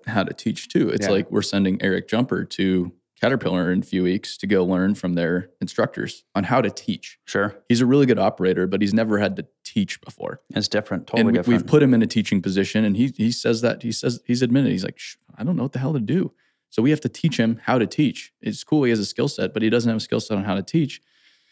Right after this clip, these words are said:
Speaker 1: Um, and, and, and so, like you were just saying with your example of leadership,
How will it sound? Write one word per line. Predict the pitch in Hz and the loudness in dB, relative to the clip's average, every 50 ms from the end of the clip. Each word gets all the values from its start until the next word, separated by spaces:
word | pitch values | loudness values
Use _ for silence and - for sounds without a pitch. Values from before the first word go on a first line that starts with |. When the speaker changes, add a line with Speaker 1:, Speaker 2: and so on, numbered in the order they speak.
| _ _ _ _ - | _ _ _ _ -4
Speaker 1:
Um, | - 123 120 113 110 107 104 101 98 - _ _ _ _ _ _ _ _ _ _ - - _ _ - | -2 0 2 2 4 4 2 2 0 -4 _ _ _ _ _ _ _ _ _ _ -20 -20 _ _ -2
and, | - 123 120 113 110 110 110 107 104 101 - - | 2 2 4 4 4 4 4 2 2 0 -4 -6
and, | 107 95 85 87 - _ _ - | -6 -6 -6 -6 -8 _ _ 0
and | 120 123 - 120 117 107 | 0 2 2 2 2 2
so, | - - 117 113 104 95 - | 2 2 2 2 2 2 0
like | 107 104 90 - | -2 -2 0 0
you | 123 | 0
were | 131 131 | 0 0
just | 107 98 98 - | 0 -2 -2 -2
saying | - 107 104 101 | -2 -2 0 0
with | 98 95 - | 0 -2 -2
your | 101 98 98 95 | 0 0 0 0
example | - 202 - - 101 202 - 180 | -2 -2 -2 0 0 0 -2 -4
of | 147 143 - - | -8 -10 -12 -8
leadership, | - - 110 143 160 113 - - 98 92 - - | -4 0 0 2 2 0 0 0 -2 -2 -4 -6